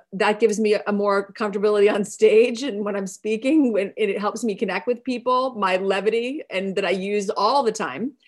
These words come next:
uh, from my stand-up comedy days. So I, I feel like I've taken all these things I've ever done, and now it's literally come together,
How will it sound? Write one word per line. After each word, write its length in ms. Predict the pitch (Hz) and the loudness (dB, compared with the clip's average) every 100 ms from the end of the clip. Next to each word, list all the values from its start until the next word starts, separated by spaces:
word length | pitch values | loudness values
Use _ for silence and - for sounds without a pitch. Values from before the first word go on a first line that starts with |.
| _ - | _ -8
uh, 240 | - 196 - - | 0 0 0 0
from 100 | 214 | 0
my 120 | 202 | 2
stand-up 400 | - 220 226 226 | 2 0 0 -2
comedy 340 | 226 220 233 | -2 0 -2
days. 260 | 240 247 247 | 0 -2 0
So 120 | 240 | 0
I, 160 | 185 196 | 0 -4
I 60 | |
feel 160 | 220 302 | -6 -6
like 120 | 349 | -6
I've 120 | 240 | -8
taken 320 | 220 302 247 226 | -6 -8 -6 -6
all 420 | 180 247 302 339 | -2 0 0 0
these 180 | 302 285 | -2 -4
things 240 | 262 226 | -4 2
I've 160 | 202 190 | 2 2
ever 240 | 208 226 226 | -2 0 0
done, 340 | 220 214 202 | 0 -2 -2
and 140 | 190 | -4
now 220 | 196 202 196 | -4 -2 -2
it's 180 | 202 | -4
literally 560 | 208 208 269 320 302 277 | -8 -6 -4 -4 -4 -6
come 280 | 254 247 233 | -4 -4 -4
together, 580 | 226 208 202 196 190 | -2 0 2 2 0